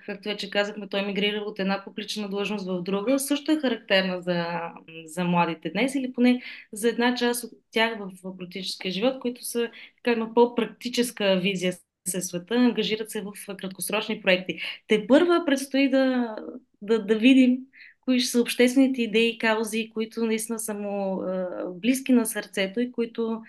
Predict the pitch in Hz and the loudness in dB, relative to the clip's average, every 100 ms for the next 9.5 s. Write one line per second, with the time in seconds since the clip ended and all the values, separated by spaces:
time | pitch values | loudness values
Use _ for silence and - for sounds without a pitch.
0 | - - - - 208 208 208 214 214 233 | -20 -20 -20 -6 -4 -2 -2 -2 -2 -2
1 | 240 247 247 240 240 - 220 196 262 226 | -2 0 0 0 -2 -2 0 4 4 4
2 | 175 - 208 214 214 214 208 202 208 196 | -2 -6 -8 -4 -2 -2 -4 -6 -4 -4
3 | 190 190 214 208 196 180 190 190 190 190 | -4 -8 -10 -6 -6 -2 -4 -2 -4 -4
4 | - _ _ - 185 180 175 170 185 180 | -10 _ _ -10 -6 -4 -4 -4 -10 -12
5 | 170 - 185 175 180 190 196 190 185 180 | -10 -6 -6 -4 -2 0 0 -2 -2 -4
6 | 180 180 185 185 185 - 220 208 208 202 | -6 -4 -4 -4 -6 0 4 6 6 4
7 | 190 185 190 185 180 180 175 175 180 180 | 0 0 2 2 0 -2 -6 -8 -10 -12
8 | 190 247 233 190 196 208 190 202 - 208 | -14 -16 -14 -8 -4 -2 -2 -4 -4 -2
9 | 180 190 180 175 160 | -2 2 4 4 2